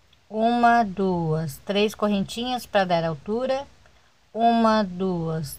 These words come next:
três de espaço. E aqui nesse mesmo lugar, mais um ponto alto. E aqui eu formo o ponto V, ok? Duas correntinhas de espaço. Aqui no próximo bloquinho,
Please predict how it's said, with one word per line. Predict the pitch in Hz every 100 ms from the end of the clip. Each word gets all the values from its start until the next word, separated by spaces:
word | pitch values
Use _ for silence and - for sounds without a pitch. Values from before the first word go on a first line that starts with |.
| -
três | - 208 233 220
de | 185
espaço. | 185 - - 175 175 196 - 277 277 _ _ _ _ _ -
E | 214
aqui | 208 220
nesse | 196 185 185
mesmo | 185 196 220 214 202
lugar, | 185 165 170 175 190 240 - - _ _
mais | 202 202 202
um | 208
ponto | 202 214 208 208 233
alto. | 190 185 208 - 277 _ _ _ _ _
E | 214
aqui | 202 -
eu | 214
formo | 214 208 202 220 247 247 -
o |
ponto | 214 214 214 214 226
V, | 196 151 131 - - _ _ _ _ _ _
ok? | 156 139 202 226 269 - _ _ _ _ _ _ -
Duas | 190 247 240 233
correntinhas | - 202 190 190 - 160 156 165
de |
espaço. | 190 - 175 165 165 175 - 269 269 - - - -
Aqui | 208 - 247 240
no | 220
próximo | - 226 247 240 208
bloquinho, | 170 165 143 220 214 180 151